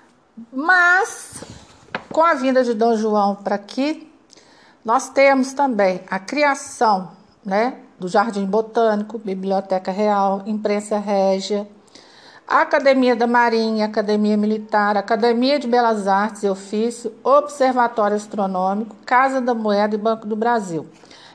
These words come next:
Então, o Banco do Brasil, gente, ele, Dom João, já vai, é, começa, né? Manda abrir um banco aqui.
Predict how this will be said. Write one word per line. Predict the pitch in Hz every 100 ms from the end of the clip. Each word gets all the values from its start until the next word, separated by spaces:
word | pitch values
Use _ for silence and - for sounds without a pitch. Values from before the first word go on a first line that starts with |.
| -
Então, | - 247 311
o |
Banco | 285 285 277
do | 226
Brasil, | 214 208 202 269 262
gente, | 214 190 - 208
ele, | 220 226 254 254 233
Dom | 214 226
João, | 226 220 202 214 247 -
já | - 214
vai, | 208 226 240 - - - - - - _
é, | - 196
começa, | 196 247 226 233 269 -
né? | 254 269 339 - - _ _ _
Manda | 185 226 269 233 185 170
abrir | 180 185
um | 208 190
banco | 190 185 190
aqui. | 180 180 - -